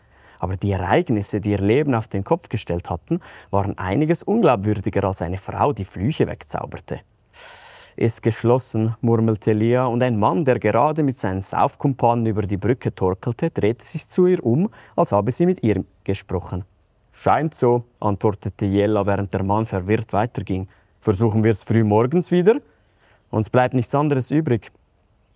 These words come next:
Niedergeschlagen trat Lia von der Scheibe weg. Wo sollten sie die Nacht verbringen? Bei dieser Kälte würde sie vers-, bestimmt erfrieren, noch bevor die ersten Sonnenstrahlen wieder auf ihrer Haut tanzten.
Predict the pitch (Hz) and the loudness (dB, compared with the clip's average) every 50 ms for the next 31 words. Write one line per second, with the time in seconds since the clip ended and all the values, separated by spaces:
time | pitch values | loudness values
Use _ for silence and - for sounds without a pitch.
0 | _ _ _ 110 120 131 135 147 139 156 - - 139 131 135 - 143 143 - - | _ _ _ 2 2 4 2 2 0 0 2 2 2 2 2 0 -2 -4 0 2
1 | 98 98 123 - - 98 95 95 98 101 104 107 - - 95 95 120 117 - 92 | 2 2 2 2 0 -2 0 2 2 2 2 0 0 -4 -2 -2 -2 -2 -2 -2
2 | 90 92 95 92 98 92 92 87 - - - - _ _ _ _ _ _ - 117 | -2 0 0 -2 -2 -2 -2 -4 -6 -10 -18 -20 _ _ _ _ _ _ -10 -6
3 | 101 - - 117 139 135 - 120 - - 95 107 101 98 - - 110 - - - | -4 0 0 0 0 2 -2 -4 -4 -4 -4 -2 -2 -2 -2 -4 -4 -2 -2 -2
4 | 120 117 101 95 95 95 92 - - - - _ _ _ - 90 92 113 113 - | 0 0 -2 -2 -2 -4 -6 -8 -12 -18 -20 _ _ _ -8 -6 -4 -4 -2 -2
5 | - 110 - - - 110 135 - - 113 95 104 107 107 104 - - 113 - - | -2 -4 -4 -2 0 0 0 0 0 -2 0 0 -2 -2 -4 -4 -4 -6 -6 -6
6 | - - - - 110 104 - - 160 160 123 - - 107 104 - - 110 131 156 | -8 -8 -4 -4 -2 -2 0 2 2 2 4 2 0 0 0 -2 0 0 2 2
7 | 156 117 101 95 82 113 117 - - 113 - - 135 139 123 107 104 82 110 120 | 2 2 0 0 0 -2 -2 -2 -4 -4 0 2 2 2 2 0 0 0 0 0
8 | - - - 101 92 - 107 123 143 143 - - - 95 87 87 92 90 92 92 | -2 -4 -6 -6 -2 -2 0 0 0 -2 -2 -4 -2 0 0 0 0 0 -2 -2
9 | 95 87 - 92 95 95 - 98 95 95 92 92 101 113 143 139 - - 90 87 | -2 -2 -2 -2 -4 -2 -2 -2 -2 -2 -2 0 0 0 0 -2 -4 -8 -6 -6
10 | 92 - - - 95 101 | -6 -8 -6 -6 -8 -8